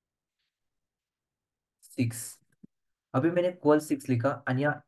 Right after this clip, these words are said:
एच टू के अंदर लिखता हूँ, अ, उसको class देता हूँ मैं आपका text लाइट। अभी देखो मैं पहले क्या लिख रहा था, सिर्फ col लिख रहा था, वो ऑटो रिस्पॉन्सिव करता है। अभी यहाँ लिख रहा हूँ मैं col, ओके। अभी देखो मैं कॉल लिख रहा हूँ सिर्फ, सिर्फ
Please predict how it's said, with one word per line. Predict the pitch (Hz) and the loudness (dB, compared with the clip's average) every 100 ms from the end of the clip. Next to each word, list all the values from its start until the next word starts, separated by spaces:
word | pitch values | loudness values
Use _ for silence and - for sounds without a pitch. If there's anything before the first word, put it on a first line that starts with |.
| - | -2
एच | 127 - | -2 -2
टू | - 151 | -2 0
के | 147 | 2
अंदर | 131 123 | 2 2
लिखता | 117 - | 0 -2
हूँ, | 127 135 _ _ _ _ _ _ _ _ _ _ _ _ _ | -4 -6 _ _ _ _ _ _ _ _ _ _ _ _ _
अ, | 127 | 2
उसको | 117 117 117 - 131 | 6 6 2 -4 -4
class | 127 123 127 | 0 2 2
देता | 123 117 | 0 -2
हूँ | 120 | -2
मैं | 117 | -2
आपका | 113 - 139 143 - _ _ _ _ _ _ _ _ - | -4 -8 -8 -8 -12 _ _ _ _ _ _ _ _ 2
text | 131 - - | 2 2 -4
लाइट। | 127 113 120 156 - _ _ _ _ _ | 0 2 0 -2 -8 _ _ _ _ _
अभी | 123 151 | 4 6
देखो | 160 135 | 6 4
मैं | 131 135 | 4 4
पहले | 143 151 | 6 4
क्या | 151 156 | 6 6
लिख | 147 139 | 6 2
रहा | 143 | -2
था, | 143 147 - _ _ - | 0 -2 -4 _ _ 0
सिर्फ | 165 - | 0 0
col | - 143 | 6 8
लिख | 135 120 117 | 10 8 4
रहा | 107 | 0
था, | 113 | 0
वो | 117 147 - | 0 2 4
ऑटो | 160 170 | 2 4
रिस्पॉन्सिव | 147 135 135 127 117 117 | 2 0 0 0 0 -4
करता | 110 - | -6 -10
है। | 101 _ - - _ | -14 _ -20 -20 _
अभी | 131 131 170 | 2 4 6
यहाँ | 160 | 6
लिख | 139 123 | 4 4
रहा | 135 | 2
हूँ | 135 | 2
मैं | 139 - | -2 0
col, | 117 110 - _ _ _ _ _ _ _ _ _ - | 2 2 0 _ _ _ _ _ _ _ _ _ -4
ओके। | 117 165 147 127 | -2 -2 -2 0
अभी | 139 | 2
देखो | 139 143 | 2 2
मैं | 151 156 | 0 -2
कॉल | - 135 | 2 6
लिख | 131 117 | 6 4
रहा | 110 | 0
हूँ | 101 | -4
सिर्फ, | 120 113 | -8 -12
सिर्फ | - 156 151 | -2 -2 -2